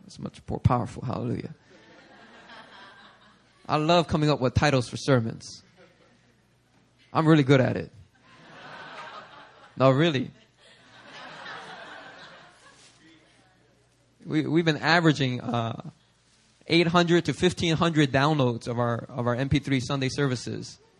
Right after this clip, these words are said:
Uh, just one week after our, our M P threes go up, gets downloaded up to a thousand times.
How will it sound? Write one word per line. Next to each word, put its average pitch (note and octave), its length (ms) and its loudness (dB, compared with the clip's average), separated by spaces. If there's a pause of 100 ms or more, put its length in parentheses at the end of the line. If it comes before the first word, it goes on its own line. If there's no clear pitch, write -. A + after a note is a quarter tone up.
(680)
Uh, - 360 -12
just C#3 200 -6
one E3 240 2
week F3 200 2
after D3+ 480 2
our, A#2 280 0
our A#2+ 140 -2
M B2+ 120 0
P C#3+ 80 4
threes C3 300 0
go B2 160 2
up, E3 280 -2 (520)
gets A#2+ 200 -8
downloaded C3+ 480 0
up B2+ 140 -4
to A2+ 80 -4
a G#2 60 -6
thousand B2 420 -2
times. B2 460 -8